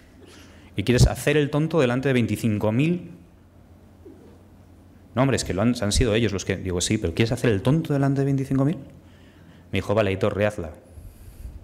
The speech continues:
La rehice, se la di a los auxiliares, me dijeron, "La entiendo". Dije, "Vale".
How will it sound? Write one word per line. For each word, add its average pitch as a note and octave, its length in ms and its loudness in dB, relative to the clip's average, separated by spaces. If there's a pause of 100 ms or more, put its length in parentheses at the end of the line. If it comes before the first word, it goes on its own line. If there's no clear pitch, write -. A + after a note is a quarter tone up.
(1120)
La D#2+ 120 -4
rehice, C#3 580 0 (420)
se - 200 -8
la E2 100 0
di A2+ 180 2
a G2 60 2
los F2+ 140 -2
auxiliares, C#3 840 0 (600)
me G2 80 -4
dijeron, F#2 340 -6
"La F#2+ 80 -4
entiendo". A2 600 0
Dije, - 220 -8
"Vale". G2 280 -2